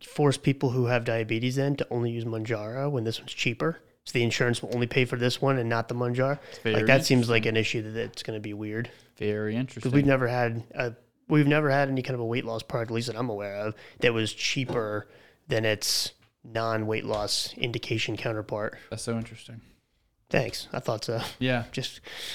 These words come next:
Speaker 1: came right into my old
Speaker 2: Yeah,
Speaker 1: head
Speaker 2: 'cause,
Speaker 1: here
Speaker 2: like,
Speaker 1: and
Speaker 2: Saxenda.
Speaker 1: Yeah.
Speaker 2: More expensive.
Speaker 1: Yeah. I mean, so is Wegovy, I believe.
Speaker 2: Yeah.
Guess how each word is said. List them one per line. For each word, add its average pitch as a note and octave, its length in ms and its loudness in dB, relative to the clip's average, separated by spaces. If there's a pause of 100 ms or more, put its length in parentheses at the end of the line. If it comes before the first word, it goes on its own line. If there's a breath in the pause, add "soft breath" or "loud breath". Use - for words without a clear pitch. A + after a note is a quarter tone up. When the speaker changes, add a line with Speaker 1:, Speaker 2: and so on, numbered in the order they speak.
(260 loud breath)
Speaker 1:
came D3 220 8
right D3+ 100 8
into D#3 120 6
my C#3 120 6
old D#3 200 8
Speaker 2:
Yeah, D#3+ 100 8
Speaker 1:
head F3 100 10
Speaker 2:
'cause, D#3 60 6
Speaker 1:
here D#3+ 100 8
Speaker 2:
like, F3+ 100 8
Speaker 1:
and D3 100 8
Speaker 2:
Saxenda. A#2 580 2 (360)
Speaker 1:
Yeah. A#2 280 2 (440)
Speaker 2:
More G#2+ 140 0
expensive. G#2+ 500 -8 (260)
Speaker 1:
Yeah. - 220 2 (300)
I - 40 -2
mean, A#2 160 2
so C#3 180 2
is A2+ 240 0
Wegovy, B2 500 0
I G#2+ 40 -4
believe. B2 380 -2
Speaker 2:
Yeah. G#2+ 160 -4